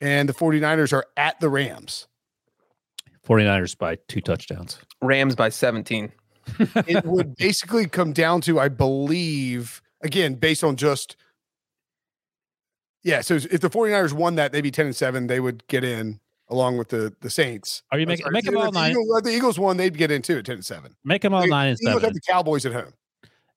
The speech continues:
Speaker 2: Make them all nine and seven. I thought that's what we were gonna do.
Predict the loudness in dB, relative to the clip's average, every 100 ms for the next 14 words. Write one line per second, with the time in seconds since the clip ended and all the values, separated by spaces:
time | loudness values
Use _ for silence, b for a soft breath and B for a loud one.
0 | -4 -2 0 2 2 2 0 -2 -2 -2
1 | -4 -12 _ _ -4 0 0 0 -2 -4
2 | -6 -8